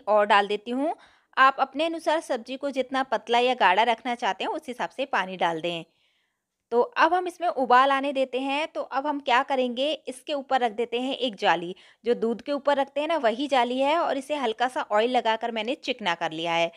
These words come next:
अगर आपके पास ऐसी जाली ना हो तो आप नॉर्मल स्टील की प्लेट ले सकते हैं, कोई दिक्कत नहीं है। अब जो हमने साबुत मूंग का पेस्ट तैयार किया था ना, वो हम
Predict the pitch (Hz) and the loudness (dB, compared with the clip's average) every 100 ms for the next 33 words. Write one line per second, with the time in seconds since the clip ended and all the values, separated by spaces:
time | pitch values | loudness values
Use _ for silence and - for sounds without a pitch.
0 | - - - 240 254 302 302 - 294 277 | -16 -20 -2 2 4 2 0 -4 -4 -4
1 | 285 - 214 226 214 190 208 240 262 277 | -4 -6 -4 -4 -2 -2 -2 -4 -4 -4
2 | 294 - 208 208 208 233 254 285 208 - | -6 -4 -4 -4 -2 0 0 -4 -6 -10
3 | 214 185 202 - 196 254 240 185 - - | -8 -8 -12 -8 -4 -4 -4 -6 -6 -12
4 | - 240 262 208 180 - 165 - 170 160 | -8 -8 -4 -6 -6 -8 -10 -10 -14 -6
5 | 151 180 - - - - 277 - 339 311 | -6 -8 -18 -20 -12 2 2 2 -2 -2
6 | 262 247 254 311 - _ _ 302 226 254 | -2 0 0 -2 -6 _ _ 4 4 4
7 | 302 262 254 262 285 254 247 - 262 247 | -4 -6 -4 -4 -4 -4 -6 -6 -2 2
8 | 233 233 240 226 254 311 330 _ 254 294 | 2 0 -4 -2 -4 -6 -8 _ 0 0
9 | 285 302 | 0 -4